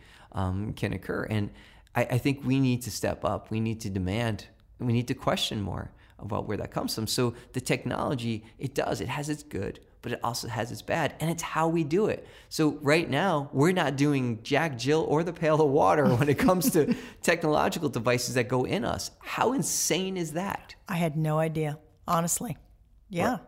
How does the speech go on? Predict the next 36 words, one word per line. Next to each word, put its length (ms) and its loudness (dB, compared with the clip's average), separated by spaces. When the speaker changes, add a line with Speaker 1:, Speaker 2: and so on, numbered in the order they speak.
Speaker 2:
that's 160 -2
Speaker 1:
So 140 6
Speaker 2:
really 260 2
Speaker 1:
those 100 -4
are 240 6
Speaker 2:
scary. 120 0
Speaker 1:
the 60 2
things 300 0
that 180 4
we 140 2
have 260 2
to 60 -12
think 220 -6
about. 240 -2
And 100 -2
then 280 0
as 580 2
we're 100 -8
supposedly 540 -2
a 60 0
democracy, 720 -4
right, 320 -6
have 340 2
people 500 -4
go 160 2
out 220 -2
there 140 -4
and 120 -2
demand 500 -2
that 120 -6
that 160 0
actually 460 -8
Speaker 2:
That 160 -4
it 100 -4
Speaker 1:
happens. 460 -8
Speaker 2:
happens. 20 -10